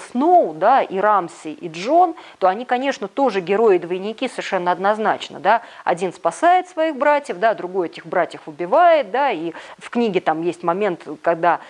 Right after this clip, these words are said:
а, л-, э, Рус и Болтон говорит: «Да я знаю, что он убил, э, э, э, э, этого, э, моего сына, и что в-, то, что, то, что родит мне Уолда, он обязательно убьет, и вообще я все»,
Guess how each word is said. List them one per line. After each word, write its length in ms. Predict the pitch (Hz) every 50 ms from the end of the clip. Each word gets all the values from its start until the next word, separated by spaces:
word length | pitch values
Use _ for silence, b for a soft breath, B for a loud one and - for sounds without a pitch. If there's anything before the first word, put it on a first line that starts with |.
| B B B
а, 360 | - 160 170 160 156 - 156
л-, 120 | 185 190 -
э, 320 | 180 190 185 180 180 190
Рус 200 | 202 214 - -
и 40 | 202
Болтон 400 | 170 196 190 175 - - 165 170
говорит: 380 | 160 160 170 170 165 165 156
«Да 60 | 151 170
я 160 | 165 165 170
знаю, 240 | 202 269 339 349 349
что 180 | 349 - 320
он 80 | 302 294
убил, 320 | 302 269 247 294 294 277
э, 360 | 269 254 240 208 214 240 226
э, 20 | 220 -
э, 220 | - - 214 220 202
э, 500 | - 214 208 139 196 220 208 - - 220
этого, 380 | 208 - - 196 185 185 185 B B B B B B B
э, 80 | - 170
моего 500 | 165 185 196 190 196 196 196 175 185 180
сына, 420 | - - 214 202 185 180 180 170
и 120 | 147 180 175
что 400 | - - - 185 170 165 165 160
в-, 180 | 151 151 160
то, 240 | 156 - _ 202 180
что, 160 | - - -
то, 160 | - - 220
что 160 | - - - 202
родит 320 | 185 185 180 180 175 180
мне 140 | 180 170 175
Уолда, 340 | 190 247 302 349 320 285 302
он 100 | 285 277
обязательно 680 | 277 226 285 254 269 262 254 254 247 226 214 214 214
убьет, 400 | 220 202 208 202 214 202 202 -
и 20 | 147
вообще 340 | 143 147 - - - 311
я 100 | 277 226
все», 160 | - - 226